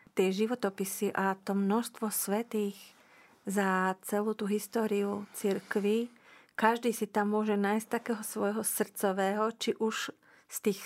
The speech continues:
starších dôb, ale už aj je teraz veľmi veľa svätých a blahoslavených novodobých, ktorí sú nám blízki, ktorých máme aj odfotených, ale je to úplne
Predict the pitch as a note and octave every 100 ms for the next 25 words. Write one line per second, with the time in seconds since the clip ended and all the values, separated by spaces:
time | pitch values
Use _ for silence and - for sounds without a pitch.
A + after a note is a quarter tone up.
0 | - - - G3+ G3 - G#3+ F#3+ G3 G3+
1 | A#3 - - - - - _ G3+ G#3 G#3
2 | - G#3+ - G#3+ G#3+ A3 - G#3 G#3+ G#3+
3 | G#3 - G#3+ A3+ G#3+ G3+ G#3+ G#3+ - G#3
4 | G#3 G#3 A#3 A3+ G#3 G3+ G#3 A3 - G#3+
5 | G#3+ G#3+ A3+ A3+ - - - - G#3 G3+
6 | G3+ G#3 G3 A3+ A#3+ - - - - -
7 | A3 A3 - A#3+ A#3+ G#3 G3 G3+ - -
8 | A#3+ A#3+ - - G3+ G#3 G3+ G#3+ G3 F#3
9 | F#3+ F#3 F#3+ - G#3+ - A3 A3 G#3+ G#3
10 | A3+ A#3 - - - - G#3 G#3 G#3 -
11 | G#3 G#3 G#3 A3 - G#3+ A#3 A3+ A3